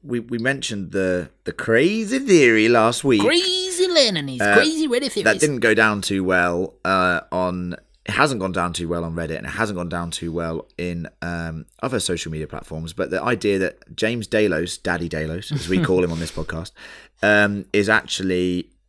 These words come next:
Speaker 1: inside Peter Ab-, Abernathy somewhere. It,
Speaker 2: <laughs> Ooh.
Speaker 1: ooh, not in that way, John.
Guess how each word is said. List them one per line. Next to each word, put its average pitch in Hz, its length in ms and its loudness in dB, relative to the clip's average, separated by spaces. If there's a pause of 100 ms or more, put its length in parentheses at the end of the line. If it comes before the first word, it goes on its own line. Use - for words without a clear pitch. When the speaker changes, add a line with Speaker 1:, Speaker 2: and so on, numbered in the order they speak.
(380)
Speaker 1:
inside 98 680 -2
Peter 82 260 4
Ab-, 82 340 -6
Abernathy 82 520 -6
somewhere. 80 500 -4
It, 440 300 6
Speaker 2:
<laughs> - 20 4
Ooh. 370 160 10 (340)
Speaker 1:
ooh, - 40 -4
not 110 180 0
in 123 80 -4
that 104 160 -4
way, 78 140 -6
John. 76 200 -10